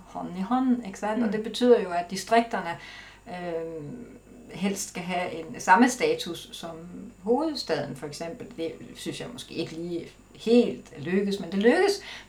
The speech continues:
Speaker 1: sprogligt,
Speaker 2: Mm.
Speaker 1: altså med, at alle, alle dialekterne er jo lige gode, eller i hvert fald stort set. Der er jo selvfølgelig, man kårer jo den smukkeste dialekt, <laughs> altså, så man har jo stadigvæk en eller anden form for rangering.
Speaker 2: Ja.
Speaker 1: Men det er i hvert fald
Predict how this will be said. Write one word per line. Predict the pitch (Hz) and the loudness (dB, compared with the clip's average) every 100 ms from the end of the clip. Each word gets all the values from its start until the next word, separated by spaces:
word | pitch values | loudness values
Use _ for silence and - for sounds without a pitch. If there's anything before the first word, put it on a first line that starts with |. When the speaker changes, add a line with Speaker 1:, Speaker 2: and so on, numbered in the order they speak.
| 165 - - - - - - | -14 -14 -16 -20 -20 -20 -12
Speaker 1:
sprogligt, | - - 190 233 226 196 - - | -10 -2 10 10 10 -2 -12 -6
Speaker 2:
Mm. | 226 | -4
Speaker 1:
altså | 190 175 | -2 -4
med, | 170 | 0
at | 190 - | 0 0
alle, | 185 233 233 - - | 4 6 4 0 -6
alle | 185 233 | 0 0
dialekterne | 240 180 165 233 - 202 170 151 - - - | 0 -2 0 0 0 -6 -4 -8 -10 -16 -8
er | 165 | -4
jo | 160 160 143 - _ _ _ _ _ 240 - | -2 -4 -8 -16 _ _ _ _ _ -18 -16
lige | 160 160 190 233 - - - | -14 -4 -2 -4 -8 -18 -4
gode, | 165 170 202 180 | 0 2 2 0
eller | 127 117 | 0 -4
i | 139 | -4
hvert | 143 139 | -6 -4
fald | 160 | -6
stort | - 202 160 | -2 0 0
set. | - 196 170 | 0 -2 -2
Der | 139 | -4
er | |
jo | 156 | -4
selvfølgelig, | 147 170 151 | -6 -6 -6
man | |
kårer | - 165 175 202 | 2 6 6 6
jo | 147 | 2
den | 151 | -4
smukkeste | - 165 165 - | -4 -4 -4 -10
dialekt, | 147 196 202 196 196 277 | -4 0 2 2 0 -2
<laughs> | |
altså, | - 294 | 2 2
så | 202 | 4
man | - | 6
har | 214 220 | 12 12
jo | 247 | 12
stadigvæk | 240 247 240 196 | 8 10 12 12
en | |
eller | 202 202 | 10 6
anden | 196 | 6
form | 208 190 | 4 4
for | 185 | 0
rangering. | - 180 180 269 294 220 147 - - | 0 0 0 6 8 8 4 -4 -4
Speaker 2:
Ja. | 196 - - - | -4 -6 -14 -4
Speaker 1:
Men | 196 196 | 0 0
det | |
er | |
i | 196 | 4
hvert | 196 190 | 2 2
fald | 190 | -4